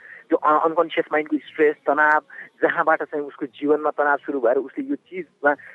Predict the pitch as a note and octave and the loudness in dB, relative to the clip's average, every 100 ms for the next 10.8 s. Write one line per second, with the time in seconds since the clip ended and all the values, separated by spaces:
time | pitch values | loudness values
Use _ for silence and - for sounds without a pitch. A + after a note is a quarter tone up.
0 | _ - F3+ E3 D#3+ - F3 - F3+ F3+ | _ -4 0 2 2 0 -2 2 2 2
1 | F3 D#3 D3+ D#3+ - G3 G#3+ F#3 F#3 E3+ | 0 0 2 2 2 2 2 2 2 0
2 | E3+ D#3+ - - - - A#2 C#3+ E3+ D3+ | 0 -10 -14 -20 -18 -14 -4 -2 0 -2
3 | C#3 C#3 B2+ C3+ - - - D3+ G#3+ G3 | -2 -2 -4 -6 -6 -8 -6 0 2 2
4 | F#3+ F3+ - E3 D#3+ F3 D#3 D#3+ F#3+ F3+ | 0 -2 -4 -6 -4 -2 2 2 4 2
5 | F3 D#3+ D#3+ D#3+ E3 - - - D#3 F#3+ | 2 2 0 0 -2 -4 -14 2 4 4
6 | F3 F3+ E3+ C3+ F#3+ F#3+ F#3+ A#3 C#4 F3+ | 2 2 0 0 0 2 2 4 4 4
7 | E3 D#3 C#3+ D3 D3 C3 B2 A2+ A2+ G#2 | 2 -2 -4 -6 -4 -2 -2 0 -2 -2
8 | - _ - _ - B2 G3 F#3+ - - | -8 _ -20 _ -8 -4 -2 -2 -4 -20
9 | - - C3+ B2+ B3 _ F4 - C#4+ A#3 | -10 0 2 0 -10 _ -6 -2 -2 -2
10 | B3+ - F4+ C#4 - C4+ - A3 | 0 4 4 4 0 -4 -8 -20